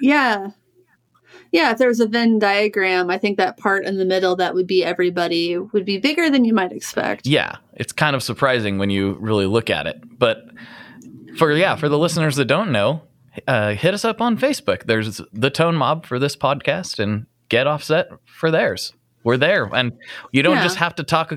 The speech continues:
Speaker 2: uh, this gear nonsense once a week with us. You can hop in there, and we're there pretty much every day for the most part.
Speaker 1: Yeah, I think you, you and sixty Cycle Hum are on Mondays, I think.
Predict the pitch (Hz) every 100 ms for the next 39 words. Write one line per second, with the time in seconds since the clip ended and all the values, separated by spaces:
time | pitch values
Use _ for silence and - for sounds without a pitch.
0 | - 139 151 143 135 131 160 139 110 -
1 | 117 - 113 135 117 113 214 113 95 98
2 | 98 - 113 123 113 107 - _ _ -
3 | 123 123 123 127 135 127 117 85 90 107
4 | 117 107 - 160 143 135 143 - 151 135
5 | 104 95 170 71 87 - _ _ _ _
6 | - 104 92 143 170 160 110 127 - 180
7 | 185 196 190 180 165 180 254 226 214 208
8 | 220 233 233 214 220 220 220 208 220 214
9 | 190 190 196 196 185 175 175 196 226 233
10 | 233 233 233 240 240 233 254 247 240 240
11 | -